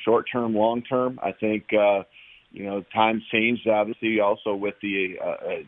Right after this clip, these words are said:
the, um, tw-, the twelve team playoff, you know, and, and that getting added. And so with all we have to offer here at U W when it comes to football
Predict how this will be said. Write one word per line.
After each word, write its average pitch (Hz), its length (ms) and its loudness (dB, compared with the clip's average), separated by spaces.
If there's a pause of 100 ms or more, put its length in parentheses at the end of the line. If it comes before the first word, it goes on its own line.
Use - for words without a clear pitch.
(160)
the, - 840 -10
um, 82 460 -4 (200)
tw-, 110 260 0
the 98 200 2
twelve 110 300 2
team 107 160 -4
playoff, 104 440 2 (220)
you 95 200 -10
know, 101 300 -6
and, 95 400 -8 (340)
and 95 220 0
that 113 200 4
getting 95 260 -6
added. 90 360 -6
And 95 240 -10
so 98 240 2
with 98 240 -6
all 127 280 2
we 127 180 -8
have 123 200 -2
to 107 60 -8
offer 98 400 -6
here 107 240 -6
at 92 100 -10
U 98 180 -16
W 98 360 -4
when 95 100 -12
it - 160 -16
comes 98 220 -12
to 92 160 -6
football 95 640 2